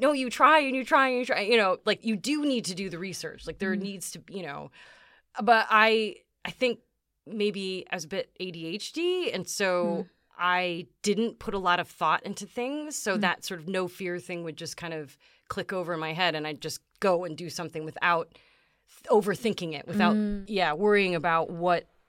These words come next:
Speaker 2: Could
Speaker 1: the
Speaker 2: happen.
Speaker 1: cons-, yeah,
Speaker 2: Yeah.
Speaker 1: what the consequences would be, for better or for worse.
Speaker 2: Yeah.
Speaker 1: But also, I think I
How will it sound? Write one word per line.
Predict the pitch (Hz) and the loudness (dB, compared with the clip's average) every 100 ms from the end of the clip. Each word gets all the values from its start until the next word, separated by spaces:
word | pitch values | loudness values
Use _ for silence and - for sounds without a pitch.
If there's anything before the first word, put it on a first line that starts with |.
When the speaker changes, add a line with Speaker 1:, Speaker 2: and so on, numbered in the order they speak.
| _ - | _ -10
Speaker 2:
Could | 202 | -6
Speaker 1:
the | 180 | -4
Speaker 2:
happen. | 190 | -4
Speaker 1:
cons-, | - 196 185 | -4 -4 -4
yeah, | 220 247 | 0 2
Speaker 2:
Yeah. | 233 214 | 2 0
Speaker 1:
what | 196 | -4
the | |
consequences | 190 220 214 175 160 143 147 | -2 -2 -2 -6 -10 -12 -14
would | 147 135 | -14 -14
be, | 139 143 - | -14 -14 -6
for | 180 | -4
better | 175 175 | 0 -2
or | |
for | 135 165 - - | -4 -6 -6 -2
worse. | 190 190 220 214 | -2 -2 -4 -4
Speaker 2:
Yeah. | 214 190 - - - - | -4 -6 -10 -16 -18 -4
Speaker 1:
But | - 226 | 6 6
also, | 202 226 233 - 233 208 190 175 - _ _ _ _ _ - | 8 2 0 2 4 4 2 -2 -4 _ _ _ _ _ -10
I | 156 | -10
think | 156 - 208 190 175 - - - | -6 0 0 0 -6 -16 -18 -2
I | 185 190 185 | 2 2 -2